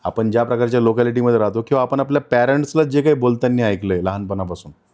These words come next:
ओके, so आता आपण फक्त पैशांच्या विषयी या ठिकाणी, अ, अ, हे उदाहरण घेतोय.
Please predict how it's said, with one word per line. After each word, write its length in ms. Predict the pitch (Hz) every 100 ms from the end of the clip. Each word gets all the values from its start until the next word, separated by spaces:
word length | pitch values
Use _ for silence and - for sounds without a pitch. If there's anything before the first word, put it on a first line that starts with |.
| _ 104
ओके, 160 | 117 139 _ _ _
so 60 | 110
आता 120 | 113
आपण 200 | 139 160
फक्त 140 | 135 127
पैशांच्या 880 | 160 143 143 151 160 156 175 170 143
विषयी 400 | 120 123 135 127
या 100 | 123
ठिकाणी, 320 | 113 107 107
अ, 100 | 104
अ, 300 | - 95 92
हे 140 | 92
उदाहरण 360 | 101 101 104 101
घेतोय. 260 | 85 92